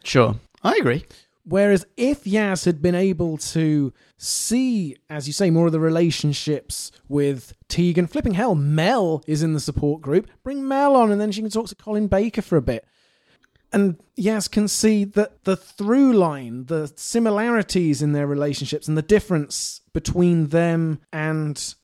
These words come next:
Speaker 2: her relationship with the Doctor, like you say, and, and it organically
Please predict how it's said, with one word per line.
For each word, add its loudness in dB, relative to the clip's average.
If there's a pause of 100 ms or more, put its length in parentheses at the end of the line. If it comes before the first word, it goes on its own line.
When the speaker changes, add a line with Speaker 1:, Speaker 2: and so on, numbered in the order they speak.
Speaker 2:
her 4
relationship -6
with -10
the -14
Doctor, -8
like -4
you -6
say, 4
and, -8 (220)
and 2
it -4
organically 0